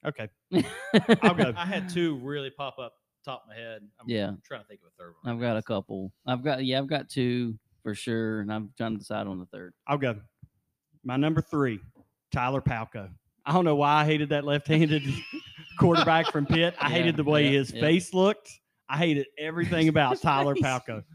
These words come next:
Speaker 1: The way he walked, the way he carried himself. I just,
Speaker 2: <laughs>
Speaker 1: I hated his guts. Okay.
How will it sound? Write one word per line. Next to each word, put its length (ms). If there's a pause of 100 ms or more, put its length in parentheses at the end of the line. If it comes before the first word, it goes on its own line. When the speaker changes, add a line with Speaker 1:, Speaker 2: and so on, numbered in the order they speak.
(400)
Speaker 1:
The 60
way 180
he 120
walked, 540
the 80
way 180
he 120
carried 320
himself. 500 (100)
I 140
just, 220
Speaker 2:
<laughs> 280
Speaker 1:
I 120
hated 360
his 140
guts. 580
Okay. 320